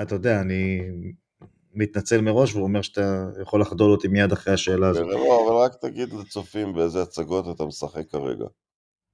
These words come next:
Speaker 1: כרגע אני משחק בשלוש הצגות בתיאטרון הקאמרי של תל אביב, שנקראות לילה לבן, הטנק ולא לריב, ובקרוב אנחנו,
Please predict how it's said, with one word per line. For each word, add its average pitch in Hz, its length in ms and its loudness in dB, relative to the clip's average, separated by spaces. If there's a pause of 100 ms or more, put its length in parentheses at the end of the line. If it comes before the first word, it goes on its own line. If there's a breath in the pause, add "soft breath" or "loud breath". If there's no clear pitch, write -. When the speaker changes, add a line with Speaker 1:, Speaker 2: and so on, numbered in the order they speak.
(220)
Speaker 1:
כרגע 107 320 2
אני 113 100 4
משחק 98 380 0 (1300)
בשלוש 98 360 0
הצגות 90 360 0
בתיאטרון 85 400 -2
הקאמרי 85 420 0
של 82 140 -6
תל 82 140 -4
אביב, 110 360 2
שנקראות 82 560 -4
לילה 92 280 4
לבן, 107 420 2 (880 soft breath)
הטנק 113 680 0 (280)
ולא 87 840 2
לריב, 104 440 4 (500)
ובקרוב 90 600 -2
אנחנו, 85 720 -4